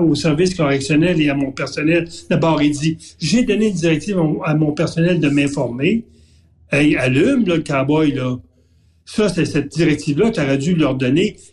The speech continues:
quand t'étais nommé ministre. Et ensuite, il nous dit, « J'ai donné aussi une directive au service correctionnel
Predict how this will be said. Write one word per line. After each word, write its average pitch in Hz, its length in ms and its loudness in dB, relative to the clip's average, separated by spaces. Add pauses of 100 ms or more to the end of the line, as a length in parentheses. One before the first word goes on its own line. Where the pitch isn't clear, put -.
(100)
quand 170 140 0
t'étais 165 280 0
nommé 151 300 2
ministre. 151 560 -2 (320)
Et 160 140 2
ensuite, 226 340 0
il 160 120 0
nous 147 120 4
dit, « 220 560 -2
J'ai 175 220 2
donné 196 320 2
aussi 220 300 0
une 185 40 0
directive 165 480 0
au 170 60 2
service 156 420 -2
correctionnel 156 580 0